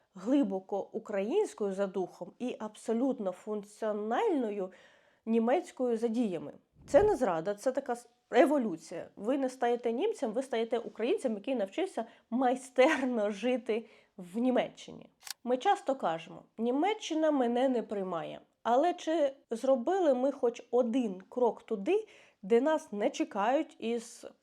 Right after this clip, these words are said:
перекладачами? Питання не в тому, чи є у вас українське коло спілкування. Звісно, воно має бути. Це наше коріння. Питання в, в іншому. Чи є у вас життя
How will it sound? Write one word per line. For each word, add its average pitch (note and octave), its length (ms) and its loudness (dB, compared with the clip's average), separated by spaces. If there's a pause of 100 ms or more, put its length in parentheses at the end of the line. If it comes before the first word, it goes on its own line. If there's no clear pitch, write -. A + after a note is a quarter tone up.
перекладачами? A3+ 960 0 (720)
Питання F4+ 520 2
не D4+ 160 2
в D4+ 80 -10
тому, E4+ 420 0
чи - 160 -10
є A#3 180 0
у A#3+ 80 0
вас A3+ 220 -4
українське A3+ 540 -4
коло A#3 280 2
спілкування. A3 720 -6 (280)
Звісно, G#3 500 0
воно B3+ 360 0 (120)
має G#3 460 2
бути. F3+ 360 -8 (360)
Це C#4 480 6
наше B3+ 340 -2
коріння. F3 600 -2 (420)
Питання E4 520 2
в, - 40 -6 (400)
в - 120 -16
іншому. G3+ 580 -2
Чи - 140 -8
є C#4+ 180 2
у D4 80 4
вас B3 220 0
життя B3 520 0